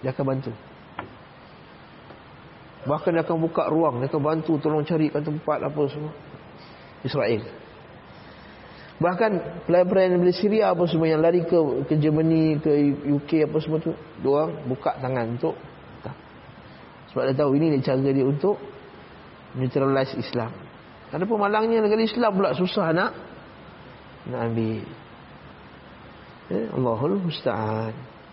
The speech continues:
Okey. Jadi hijrah negara kafir, negara Islam ni wajib. Dan hijrah negara, ke negara-negara yang kedua juga, hijrah badan itu ialah dipindah dari tempat yang maksiat kepada tempat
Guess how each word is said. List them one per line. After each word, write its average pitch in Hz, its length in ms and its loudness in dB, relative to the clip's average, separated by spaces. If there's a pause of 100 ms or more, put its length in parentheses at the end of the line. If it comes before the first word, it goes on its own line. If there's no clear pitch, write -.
(640)
Okey. 190 160 -4 (640)
Jadi 185 200 4 (280)
hijrah 196 320 2
negara 185 320 2
kafir, 202 240 0
negara 214 160 2
Islam 220 240 0
ni 285 80 2
wajib. 180 300 2 (720)
Dan 202 240 4
hijrah 247 160 4
negara, 214 260 4
ke 160 300 -4
negara-negara 202 560 4
yang 208 160 2
kedua 202 160 6
juga, 202 400 4
hijrah 175 400 4
badan 196 240 2
itu 220 240 0
ialah 208 160 4 (320)
dipindah 190 320 2
dari 196 180 4
tempat 196 540 -2
yang 208 240 2 (500)
maksiat 170 400 0
kepada 180 160 2
tempat 185 340 0